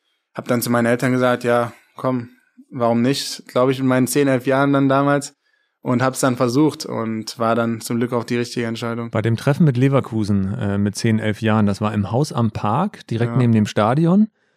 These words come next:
Speaker 2: Und da kam auch Rudi Völler
Speaker 1: Ja.
Speaker 2: dazu, um
Speaker 1: Das
Speaker 2: einen zehn, elfjährigen für Bayer Leverkusen zu begeistern. Wusstest du damals überhaupt, wer Rudi Völler ist?
Speaker 1: Ja, klar. Aber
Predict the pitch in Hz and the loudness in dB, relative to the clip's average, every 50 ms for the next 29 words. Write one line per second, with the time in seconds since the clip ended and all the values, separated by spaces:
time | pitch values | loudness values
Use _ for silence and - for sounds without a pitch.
0 | _ _ _ _ _ _ _ - 127 120 127 127 - - 135 143 151 151 143 135 | _ _ _ _ _ _ _ 0 2 2 2 2 2 4 4 4 4 4 4 2
1 | 135 - 139 123 127 110 - - 165 165 147 107 90 90 92 - - 123 120 120 | 2 2 0 2 0 0 0 0 2 2 4 2 2 0 -4 -10 -10 -8 -8 -8
2 | 123 - _ - 120 110 101 - - - 104 95 90 85 - - _ _ _ _ | -8 -10 _ 0 0 0 0 0 -2 -2 -2 -2 -2 -4 -8 -14 _ _ _ _
3 | - 135 127 131 135 131 - 123 117 117 117 110 - - 135 143 165 180 180 - | 2 4 4 4 4 2 2 2 4 4 4 2 2 2 4 4 6 6 4 4
4 | 123 135 151 - - 143 139 139 139 131 127 - 135 117 127 131 131 131 131 131 | 2 2 2 2 0 0 2 2 2 2 2 2 2 2 2 2 4 4 2 2
5 | 117 107 101 90 - 110 104 98 101 92 - 101 95 101 92 98 95 95 95 - | 2 2 0 0 -2 -4 -2 0 0 0 0 -2 -4 -4 -2 0 0 0 -2 -2
6 | - 98 98 - 143 - - 156 120 - 110 104 113 127 160 156 135 143 123 120 | -2 -2 0 0 0 0 0 -2 -2 0 0 2 2 4 4 2 2 2 2 2
7 | 131 139 - 131 123 123 127 120 107 - - 156 156 120 95 101 - 104 127 - | 0 0 0 0 0 2 2 0 0 0 0 0 0 0 0 -2 -2 -4 -6 -4
8 | 123 120 117 110 110 107 - - 123 127 127 127 123 - - - 113 123 123 123 | -4 -2 -2 -2 -2 -4 -2 -2 0 2 2 0 -2 -4 -6 -4 -2 0 0 0
9 | 120 123 | 0 -4